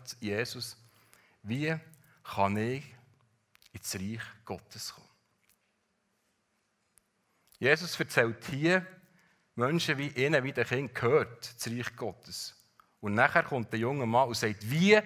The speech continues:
kann ich ins Reich Gottes kommen?“ Es kommt eine erwachsene Person,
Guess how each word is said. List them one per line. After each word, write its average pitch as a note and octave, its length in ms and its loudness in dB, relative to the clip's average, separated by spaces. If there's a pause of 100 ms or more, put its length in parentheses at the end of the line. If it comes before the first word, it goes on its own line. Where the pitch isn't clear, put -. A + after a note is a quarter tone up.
(120)
kann B2+ 380 6
ich D3 500 0 (320)
ins - 220 -8
Reich A#2 280 -6
Gottes - 460 -10
kommen?“ - 140 -18 (300)
Es - 160 -4
kommt D3 300 2
eine A#2 200 4
erwachsene C#3 540 6
Person, F#3+ 640 6